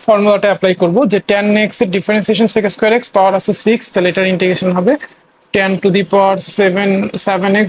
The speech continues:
divided by seven minus এটার ইন্টিগ্রেশন হবে ট্যান to the power five x divided by five, এইটার ইন্টিগ্রেশন হবে ট্যান কিউব x,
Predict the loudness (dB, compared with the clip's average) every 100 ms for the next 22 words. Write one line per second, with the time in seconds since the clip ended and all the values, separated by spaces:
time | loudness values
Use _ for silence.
0 | 0 -2 0 2 0 2 0 0 -2 -2
1 | -2 -4 _ _ _ _ _ 0 2 2
2 | 0 0 -2 -2 0 2 0 0 0 2
3 | 0 0 0 -2 0 0 0 0 0 2
4 | 2 2 0 -4 -14 _ _ _ _ _
5 | _ _ _ 0 2 2 2 2 2 0
6 | -6 -4 -2 0 -2 0 -2 0 -2 -2
7 | -4 -2 0 2 0 -2 -6 _ _ _
8 | _ _ _ _ _ _ _ _ _ _
9 | _ _ _ -20 -20 _ _ _ _ _
10 | _ -2 -2 2 2 2 2 0 2 2
11 | 2 0 0 0 0 -2 0 2 4 2
12 | 0